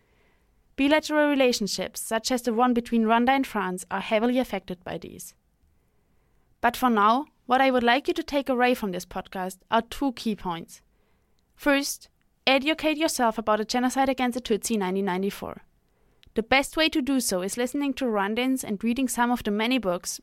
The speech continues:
brave survivors have written and Rwandan scholars published. The worst way to do so is to think Hollywood or Netflix productions, such as Hotel Rwanda or Black Earth Rising,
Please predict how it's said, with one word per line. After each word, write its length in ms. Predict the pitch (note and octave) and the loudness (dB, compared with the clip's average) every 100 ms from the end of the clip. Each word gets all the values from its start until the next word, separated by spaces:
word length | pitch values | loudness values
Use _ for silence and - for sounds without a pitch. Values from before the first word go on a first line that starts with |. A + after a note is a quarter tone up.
| _ - | _ -2
brave 220 | A#3+ B3+ | 0 0
survivors 540 | C#4 A3+ F3+ G3+ G#3 | 0 0 0 0 -2
have 260 | - A#3+ - | 0 -2 -2
written 380 | F#3+ - A3+ - _ _ _ | -4 -2 -4 -4 _ _ _
and 180 | - A3+ | 0 2
Rwandan 360 | G#3 G#3+ C4 B3+ | 4 2 2 0
scholars 380 | - F#3 F#3+ | -2 -2 -2
published. 580 | - - - - - - _ _ _ _ _ _ _ | -4 -10 -10 -12 -12 -14 _ _ _ _ _ _ _
The 100 | - | 2
worst 380 | B3 C#4 E4+ - | 6 6 4 0
way 140 | A#3+ A3+ | -2 -2
to 100 | F#3+ | 0
do 160 | G#3+ | 0
so 380 | G#3 B3+ B3+ C4+ - | 2 2 2 0 0
is 120 | C#4 | -2
to 120 | - | 0
think 360 | C#4 - D4+ D4+ | -2 2 0 0
Hollywood 500 | - C#4+ C#4+ A#3+ A3+ | 2 2 4 2 0
or 60 | A3 | 2
Netflix 440 | A#3+ B3+ C#4 - | 0 0 -2 0
productions, 680 | C#4 B3 A3+ - F#3+ E3 G3 | 0 2 0 -2 -8 -8 -4
such 260 | B3 A#3 | -2 -2
as 140 | A#3+ A#3 | -4 0
Hotel 360 | B3+ C4 C4 | 0 2 2
Rwanda 400 | G#3+ G#3+ B3+ A#3+ | 4 4 4 4
or 60 | G#3+ | 4
Black 240 | A3 A#3+ | 2 0
Earth 240 | A3 A3 - | 0 0 0
Rising, 560 | G#3+ A3+ A3+ F3 G3+ | 0 0 -2 -6 -8